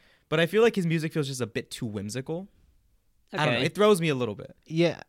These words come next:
Speaker 3: I do feel like th-, there was never, like, the music never added, like,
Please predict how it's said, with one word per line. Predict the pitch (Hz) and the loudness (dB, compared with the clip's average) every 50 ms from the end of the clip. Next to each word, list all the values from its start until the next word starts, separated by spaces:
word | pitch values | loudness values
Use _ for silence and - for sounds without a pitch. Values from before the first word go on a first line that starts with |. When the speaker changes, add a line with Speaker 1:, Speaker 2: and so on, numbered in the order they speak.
| _ _ | _ _
Speaker 3:
I | 160 165 | 2 2
do | 170 214 233 | 4 4 2
feel | 226 - 247 226 | 2 4 4 2
like | 202 - | 2 2
th-, | - - - _ - | -4 -12 -14 _ -2
there | 131 143 143 | 2 4 4
was | 147 139 127 127 123 | 6 4 2 0 -2
never, | 127 135 139 139 147 151 143 | -2 -2 -2 0 0 0 2
like, | 131 120 - - | 2 0 2 2
the | 131 | 4
music | 127 147 165 175 - | 4 4 4 2 0
never | - 156 139 123 - | 0 0 0 0 -2
added, | - 90 92 98 95 95 90 87 82 | -2 -2 -2 -2 0 0 -2 -2 -4
like, | 82 85 82 - | -4 -6 -6 -6